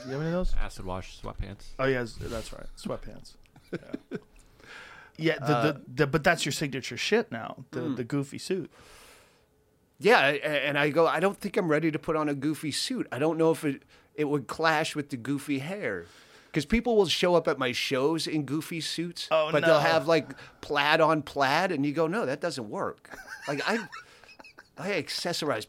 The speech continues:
Speaker 3: perfectly in a goofy suit, but I go, "I have the goofy hair now. Is that,
Speaker 1: Mm.
Speaker 3: like, polka dots on plaid?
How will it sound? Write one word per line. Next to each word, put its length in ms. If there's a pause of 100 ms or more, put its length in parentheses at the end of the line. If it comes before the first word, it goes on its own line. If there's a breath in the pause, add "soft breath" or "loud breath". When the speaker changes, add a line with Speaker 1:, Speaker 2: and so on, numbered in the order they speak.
Speaker 3:
perfectly 580
in 80
a 60
goofy 380
suit, 340
but 140
I 40
go, 180
"I 60
have 200
the 100
goofy 380
hair 360
now. 320
Is 200
that, 200
Speaker 1:
Mm. 60
Speaker 3:
like, 220
polka 300
dots 360
on 160
plaid? 500